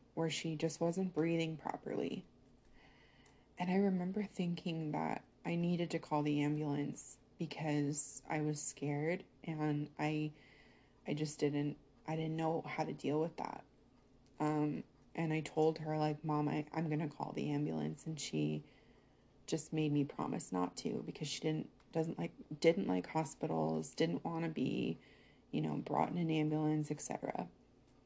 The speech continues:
And, um, fuck, this is hard. Against her wishes,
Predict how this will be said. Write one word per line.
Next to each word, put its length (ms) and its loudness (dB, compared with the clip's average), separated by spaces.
And, 760 2
um, 560 -2
fuck, 140 -18
this 200 -12
is 120 -12
hard. 180 -4
Against 520 2
her 180 2
wishes, 760 0